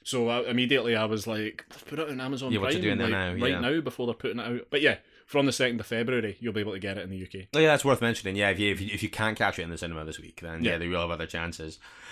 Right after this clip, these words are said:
Speaker 2: Um, I also, again, just while I was at home over Christmas, ended up watching for the first time in ages, and I was obsessed with it when I was really young.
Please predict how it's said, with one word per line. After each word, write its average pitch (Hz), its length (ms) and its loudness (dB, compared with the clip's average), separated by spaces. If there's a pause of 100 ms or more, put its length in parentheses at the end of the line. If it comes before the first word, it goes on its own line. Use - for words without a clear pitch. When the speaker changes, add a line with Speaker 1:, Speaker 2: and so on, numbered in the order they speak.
(140)
Speaker 2:
Um, 135 540 4
I 143 120 6
also, 143 540 4
again, 120 440 0
just 92 160 -4
while 101 120 0
I 101 40 0
was 92 140 -4
at 80 60 -8
home 92 160 -2
over 85 100 -8
Christmas, 90 440 -6
ended 113 240 -2
up 101 120 0
watching 92 500 -4 (260)
for - 140 -4
the 104 60 0
first 120 220 0
time 143 120 0
in 95 80 -4
ages, 92 300 -4
and 90 80 -6
I 87 40 -4
was 87 120 -6
obsessed - 460 -4
with 90 100 -4
it 82 120 -6
when 87 100 -4
I 85 40 -4
was 87 360 -8 (220)
really 87 640 -6
young. 76 260 -8